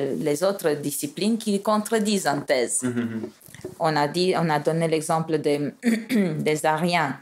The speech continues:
Speaker 1: mais il y a, mais il y a plein, plein d'autres. Par exemple, l'histoire du déluge. Le déluge, il pouvait pas être planétaire. La, la Terre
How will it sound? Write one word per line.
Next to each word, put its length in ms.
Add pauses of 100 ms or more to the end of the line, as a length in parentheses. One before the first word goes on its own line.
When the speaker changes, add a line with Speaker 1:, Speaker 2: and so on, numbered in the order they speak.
Speaker 1:
mais 80
il 40
y 60
a, 320
mais 120
il 40
y 40
a 80 (120)
plein, 340
plein 220
d'autres. 440 (100)
Par 160
exemple, 540 (360)
l'histoire 420
du 120
déluge. 480 (760)
Le 140
déluge, 560 (260)
il 140
pouvait 260
pas 200
être 200
planétaire. 760 (600)
La, 360
la 180
Terre 460